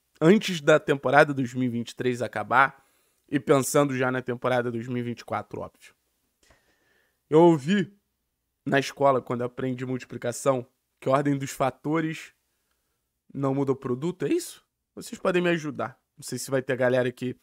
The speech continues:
tá na escola, mas é basicamente, se você multiplicar três vezes tre-, é, cinco é quinze, e cinco vezes três também é quinze. Mas se o Atlético,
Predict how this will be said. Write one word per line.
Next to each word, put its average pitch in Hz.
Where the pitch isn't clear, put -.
tá 131
na 135
escola, 160
mas 190
é 196
basicamente, 170
se -
você 151
multiplicar 147
três 139
vezes 131
tre-, 120
é, 123
cinco -
é 151
quinze, 208
e 196
cinco 196
vezes 165
três 165
também 156
é 151
quinze. -
Mas 233
se -
o -
Atlético, -